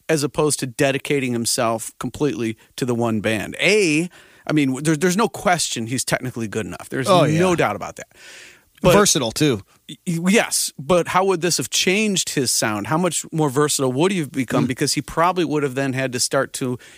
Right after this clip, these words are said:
Speaker 1: incorporate some more of the jazzy and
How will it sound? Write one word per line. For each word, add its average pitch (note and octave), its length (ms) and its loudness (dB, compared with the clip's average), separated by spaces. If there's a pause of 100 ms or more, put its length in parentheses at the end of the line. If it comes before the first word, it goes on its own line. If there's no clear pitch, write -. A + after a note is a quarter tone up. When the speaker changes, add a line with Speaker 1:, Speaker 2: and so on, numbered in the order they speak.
(120)
Speaker 1:
incorporate D3+ 760 0
some - 220 -2
more C3+ 260 0
of A#2+ 120 -4
the B2+ 80 -2
jazzy B2+ 760 0 (400)
and C3 320 0